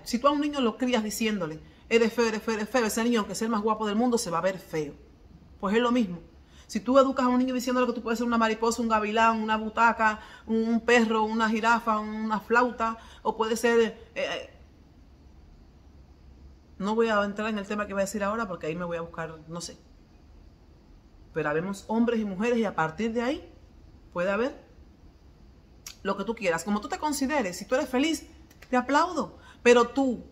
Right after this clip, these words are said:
tú no tienes por qué obligar a las personas a, a que, a que yo me crea que tú eres un búcaro, si yo estoy viendo que tú tienes fisionomía de un ser humano.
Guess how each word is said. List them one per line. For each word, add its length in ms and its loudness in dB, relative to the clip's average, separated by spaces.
tú 100 0
no 120 -4
tienes 180 -6
por 220 0
qué 80 2
obligar 340 2
a 60 2
las 100 -2
personas 460 0
a, 260 0
a 80 -6
que, 140 -8
a 120 2
que 140 -2
yo 140 2
me 200 0
crea 400 -4
que 120 4
tú 320 -4
eres 180 4
un 140 2
búcaro, 340 0
si 100 -2
yo 60 0
estoy 140 0
viendo 200 -2
que 80 -4
tú 100 -6
tienes 420 -4
fisionomía 640 2
de 60 2
un 120 0
ser 160 -4
humano. 360 -2